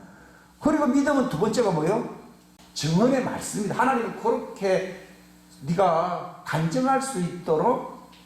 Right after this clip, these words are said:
그렇게 주시는 말씀입니다. 보지 못하지만은 그 증거로, 그, 그 말씀의 증언을 갖고 있다, 이 말이에요. 그래서 믿음은 원래 증거라고 되는 게 증언의 말씀이다.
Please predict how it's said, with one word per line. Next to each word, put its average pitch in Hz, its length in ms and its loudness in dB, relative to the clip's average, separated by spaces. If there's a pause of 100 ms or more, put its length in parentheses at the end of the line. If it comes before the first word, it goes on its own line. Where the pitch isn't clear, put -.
(160)
그렇게 190 340 0
주시는 226 680 0
말씀입니다. 156 1000 4 (420)
보지 294 300 2
못하지만은 262 1000 0 (400)
그 175 280 0
증거로, 220 680 0
그, - 180 -4 (300)
그 175 120 -4
말씀의 196 680 2
증언을 285 400 0
갖고 147 240 -2
있다, 98 180 -8
이 98 60 -8
말이에요. - 280 -16
그래서 180 240 -6
믿음은 180 380 -2
원래 196 200 -2
증거라고 - 560 -4
되는 117 260 -8
게 - 340 -10
증언의 147 500 -4
말씀이다. - 560 -8